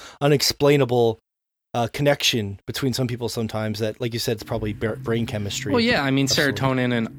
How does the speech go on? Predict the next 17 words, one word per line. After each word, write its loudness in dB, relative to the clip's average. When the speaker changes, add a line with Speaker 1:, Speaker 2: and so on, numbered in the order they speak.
Speaker 2:
oxytocin -4
are -2
big -6
proponents -2
of -4
that -4
as -8
well. -2
You -6
know, -4
like, -4
when -2
we -2
hang -2
out -2
with -6
someone -2